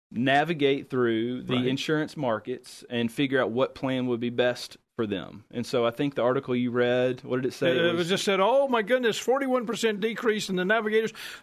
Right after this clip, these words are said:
Speaker 2: Who's gonna be able to figure that out without the nav-, navigators?"
Speaker 1: Right. So there's more than a third of the counties in the United States have one plan option
Speaker 2: <laughs> So,
Speaker 1: available to
Speaker 2: so
Speaker 1: them.
Speaker 2: maybe there's not a need.
Speaker 1: There's not much navigating <laughs> that needs
Speaker 2: It's
Speaker 1: to be
Speaker 2: just
Speaker 1: done
Speaker 2: go
Speaker 1: for that.
Speaker 2: through
Speaker 1: Yeah.
Speaker 2: it and figure it out. Well,
Speaker 1: Exactly.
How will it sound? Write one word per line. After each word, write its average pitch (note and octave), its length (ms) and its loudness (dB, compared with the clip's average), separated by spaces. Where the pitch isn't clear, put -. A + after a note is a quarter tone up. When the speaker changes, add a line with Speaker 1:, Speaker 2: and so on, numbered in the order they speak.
Speaker 2:
Who's D4+ 260 6
gonna B3 200 4
be A3+ 100 6
able G#3+ 200 4
to F#3 60 0
figure G3+ 320 2
that F#3+ 120 2
out F#3+ 200 2
without G3+ 460 0
the F#3 100 0
nav-, F#3 240 2
navigators?" D3 600 0
Speaker 1:
Right. D3 220 6
So D3 180 4
there's C3 300 2
more D#3 220 4
than D3 100 2
a A#2+ 60 0
third D3+ 400 2
of C3 80 -2
the B2+ 80 -4
counties B2+ 440 0
in A#2+ 60 -6
the A#2 60 2
United A2+ 320 0
States A#2 260 0
have G#2 240 -2
one B2+ 320 0
plan B2 320 0
option G#2 420 -2
Speaker 2:
<laughs> G#2 60 -4
So, A2 80 0
Speaker 1:
available A#2 400 2
to - 140 -2
Speaker 2:
so C3+ 100 4
Speaker 1:
them. - 60 2
Speaker 2:
maybe A#3+ 200 4
there's A3+ 220 4
not G#3 160 2
a A3 80 2
need. A3 160 2
Speaker 1:
There's C#3+ 140 0
not F3 400 4
much E3+ 260 4
navigating C#3 720 2
<laughs> - 260 -2
that - 220 4
needs F3+ 180 4
Speaker 2:
It's F#3+ 200 4
Speaker 1:
to F3+ 80 4
be D3+ 140 4
Speaker 2:
just C#3 40 2
Speaker 1:
done C#3 220 4
Speaker 2:
go G#3+ 220 6
Speaker 1:
for A3 40 4
that. A2 140 2
Speaker 2:
through A3 160 6
Speaker 1:
Yeah. A3 140 4
Speaker 2:
it G#3 40 -4
and E3 180 -2
figure F#3+ 280 0
it F3 80 4
out. C#3+ 220 2
Well, - 20 0
Speaker 1:
Exactly. B2+ 480 2